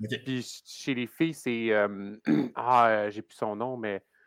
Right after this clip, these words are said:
Speaker 2: chez les filles, il y, y en a une, euh, en Espagne aussi, euh, qu'on va sûrement me, me, ça va sûrement, le nom va sûrement me revenir en tête. La
Speaker 1: Mhm.
Speaker 2: Grèce, t'as Tsitsipas.
Speaker 1: Ouais.
Speaker 2: Puis t'as Sakari
Speaker 1: OK.
Speaker 2: aussi. Fait que, euh, malheureusement, ça a été une mauvaise réponse.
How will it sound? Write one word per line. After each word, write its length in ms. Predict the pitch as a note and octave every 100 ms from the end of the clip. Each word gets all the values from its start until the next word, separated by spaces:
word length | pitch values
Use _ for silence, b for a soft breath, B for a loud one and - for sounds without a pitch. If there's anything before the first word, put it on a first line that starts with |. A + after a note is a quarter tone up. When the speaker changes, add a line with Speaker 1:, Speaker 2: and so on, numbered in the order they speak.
| _
Speaker 2:
chez 140 | - B2+
les 80 | A#2
filles, 200 | D3 C3+
il 80 |
y, 80 | G#2+
y 60 | G#2+
en 80 | G#2+
a 120 | A2
une, 220 | A#2+ A#2+
euh, 200 | G#2 G#2
en 60 | G#2
Espagne 520 | A#2 A2+ - A#2 A#2
aussi, 500 | A2 - - B2+ A#2+ G#2
euh, 260 | F#2+ F#2 F#2 _ _ _ _
qu'on 160 | - G#2
va 120 | G#2
sûrement 260 | G#2 A#2 A#2
me, 160 | G2+
me, 560 | G2 F#2+ F#2+ G2+ G#2 G#2
ça 120 | -
va 40 | G#2+
sûrement, 180 | A2+
le 100 | A2+ A2
nom 160 | B2
va 60 | A2
sûrement 160 | A#2+ A#2
me 80 |
revenir 280 | G#2+ G#2 A2+
en 100 | G2+
tête. 320 | G2 C3+ F#3 _ b
La 160 | B2 B2
Speaker 1:
Mhm. 60 |
Speaker 2:
Grèce, 300 | B2+ C3 D3
t'as 100 | -
Tsitsipas. 960 | A#2+ - - - - C3 - - - - -
Speaker 1:
Ouais. 140 | A#2 A#2 _ _
Speaker 2:
Puis 140 | - B2+
t'as 120 | A#2+
Sakari 600 | - B2+ - A#2 - E3 - _ _ _ _ _ -
Speaker 1:
OK. 140 | C3
Speaker 2:
aussi. 260 | E3+ - C#3 - _ _ _ _
Fait 80 | -
que, 140 | A#2 A#2
euh, 260 | G2 F#2+ F2+
malheureusement, 600 | G2 G#2 G2+ G2 A2 A#2+
ça 80 | G2+
a 40 |
été 120 | G2
une 60 | F#2+
mauvaise 300 | F#2+ G2+ G#2+
réponse. 360 | F#2 - G#2+